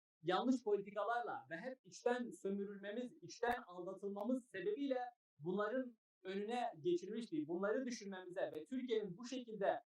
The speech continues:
büyük bir devlet, bölgesel lider bir güç olarak hareket etmesine engel olmuştu. İşte Türkiye içerideki bu Kemalizmin etkisini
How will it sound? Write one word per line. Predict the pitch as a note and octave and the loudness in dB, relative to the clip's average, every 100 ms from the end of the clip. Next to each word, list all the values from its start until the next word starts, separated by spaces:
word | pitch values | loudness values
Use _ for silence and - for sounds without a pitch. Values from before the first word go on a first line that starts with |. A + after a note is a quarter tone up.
| _ | _
büyük | C#3+ G#3 C4 A3+ | 0 4 4 2
bir | A#3 G3 | -4 0
devlet, | F3+ E3+ C3 - | 0 0 -4 -8
bölgesel | E3 F3 F#3+ A#3+ C4 | -4 -4 -4 -4 -4
lider | G#3 G3 A3 B3 | -4 -6 -2 -2
bir | B3 A#3 | -4 -8
güç | F3+ C#4 | -2 0
olarak | G4+ G#4 E3+ E3 | 4 2 2 -4
hareket | - F#3+ G3 A3+ | -6 -8 -6 -6
etmesine | A3 G#3+ A3 C#4 C#4+ - | -8 -10 -10 -6 -6 -2
engel | G3+ A3+ | 0 2
olmuştu. | A3+ G3+ E3 D3+ C#3+ C3 _ _ _ | 4 2 2 0 -6 -12 _ _ _
İşte | E3+ A3+ A#3+ | 4 8 8
Türkiye | C#4 C#4 B3+ G#3+ C3 - _ - | 8 0 2 2 2 0 _ -14
içerideki | - G#3+ G#3+ A3 C4+ | -2 2 2 0 -4
bu | B3+ - | -6 -4
Kemalizmin | A3 A3 A3+ C4 C4 | -2 -2 -4 -6 -2
etkisini | A#3 A3+ G#4 G4+ F#4+ D#4+ | -2 -2 -6 -2 0 0